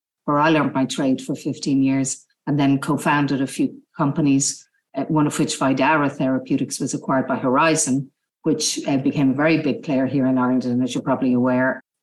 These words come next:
is currently being acquired by Amgen. And more recently, I'm very involved in the cell and gene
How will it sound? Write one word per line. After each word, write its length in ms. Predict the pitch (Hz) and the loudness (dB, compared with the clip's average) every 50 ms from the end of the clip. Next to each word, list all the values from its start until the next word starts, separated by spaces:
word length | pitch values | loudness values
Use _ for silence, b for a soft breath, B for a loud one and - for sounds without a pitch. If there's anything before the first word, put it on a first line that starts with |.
| _ _ _ - | _ _ _ -2
is 540 | 139 139 131 127 127 131 127 - - - - - _ | 2 2 4 4 2 2 0 -4 -6 -6 -8 -10 _
currently 720 | - - 139 127 127 120 - 139 120 123 131 117 - - - _ _ 127 127 120 | -4 -2 0 0 0 0 0 0 2 2 2 2 -2 -4 -10 _ _ -4 -2 0
being 220 | - 143 - 262 262 | 2 2 4 4 2
acquired 540 | 254 262 - - - 240 240 247 240 - - - | 0 -2 -2 -2 0 0 0 -2 -4 -8 -6 -4
by 360 | - - - 120 117 233 233 - | -2 0 0 0 0 0 0 0
Amgen. 480 | 156 156 151 143 139 127 113 110 131 - _ _ _ _ _ _ - | 0 2 2 2 0 -2 -4 -4 -8 -12 _ _ _ _ _ _ -4
And 260 | - 143 143 127 - | 0 0 0 2 2
more 140 | 135 135 135 | 2 2 4
recently, 680 | 139 139 135 - 160 135 120 143 135 131 131 131 127 - | 4 4 2 2 0 0 0 0 2 2 2 0 -2 -2
I'm 160 | 131 131 131 | 0 0 0
very 260 | 120 170 165 151 151 143 | 2 2 2 2 2 2
involved 440 | 135 123 131 127 131 127 127 - | 2 0 0 0 -2 -2 -2 -4
in 100 | 135 123 | -4 -4
the 80 | 120 127 | -2 -2
cell 220 | - - 143 131 | -2 -2 0 0
and 140 | 127 131 123 | 0 0 0
gene 440 | 120 - 131 131 135 131 131 123 107 | 0 0 2 2 2 2 2 0 -2